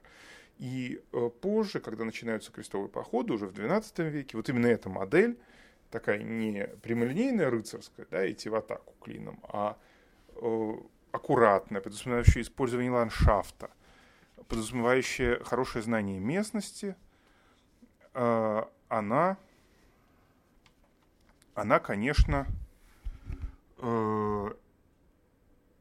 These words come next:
подразуме-, она, конечно, не пользовалась популярностью, допустим, у европейских,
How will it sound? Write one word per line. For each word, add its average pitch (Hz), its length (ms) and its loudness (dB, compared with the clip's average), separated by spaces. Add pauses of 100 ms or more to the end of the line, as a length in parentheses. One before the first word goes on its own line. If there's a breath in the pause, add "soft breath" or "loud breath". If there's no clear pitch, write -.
(380)
подразуме-, 120 520 0
она, 120 200 2
конечно, 143 280 -6
не 127 200 0
пользовалась 135 600 -2
популярностью, 120 720 -2
допустим, 117 560 -6
у 123 180 -4
европейских, 107 1300 -8